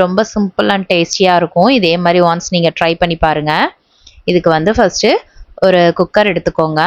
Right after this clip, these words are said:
அதுல வந்து நுரையீரல் இந்த மாதிரி கட் பண்ணி நல்லா கிளீன் பண்ணி வச்சுக்கோங்க.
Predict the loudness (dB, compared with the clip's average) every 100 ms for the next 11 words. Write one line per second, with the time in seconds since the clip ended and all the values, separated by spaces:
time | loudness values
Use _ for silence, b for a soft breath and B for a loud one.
0 | 2 2 2 2 2 0 2 4 4 4
1 | 2 2 0 0 0 0 -2 -2 -4 -2
2 | 0 0 -2 0 -2 0 0 0 0 0
3 | -2 -2 -2 0